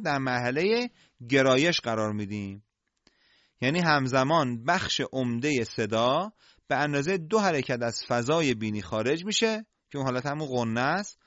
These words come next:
و بعد حروف مابقی رو ادا می‌کنیم.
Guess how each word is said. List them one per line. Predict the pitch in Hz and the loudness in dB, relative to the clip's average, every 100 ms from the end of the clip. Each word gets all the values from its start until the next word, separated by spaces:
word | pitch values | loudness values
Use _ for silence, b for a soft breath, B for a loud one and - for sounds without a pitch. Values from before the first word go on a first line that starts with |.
| b b b b - | b b b b -6
و | 110 110 127 165 202 - _ _ _ _ _ - | -2 0 2 0 -4 -10 _ _ _ _ _ 0
بعد | 123 180 214 - - _ _ | 2 2 -2 -8 -20 _ _
حروف | 131 147 | -2 0
مابقی | 180 151 131 120 117 139 | 0 2 2 2 0 -2
رو | 110 | -2
ادا | 110 104 | -4 -6
می‌کنیم. | 101 98 104 98 95 95 | -6 -8 -8 -8 -10 -12